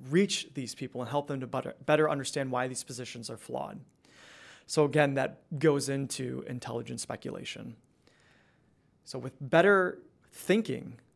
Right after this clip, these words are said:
it's going to lead to better decisions, which should lead to better life outcomes.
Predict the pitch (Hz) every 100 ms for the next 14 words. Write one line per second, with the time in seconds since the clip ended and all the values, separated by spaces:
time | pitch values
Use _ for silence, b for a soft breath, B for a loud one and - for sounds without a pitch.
0 | _ - - 165 151 151 151 147 - 147
1 | 135 131 120 147 143 143 135 - 135 123
2 | 120 117 - 131 - - 135 123 127 113
3 | 127 120 135 127 127 123 120 120 - -
4 | - - 127 127 -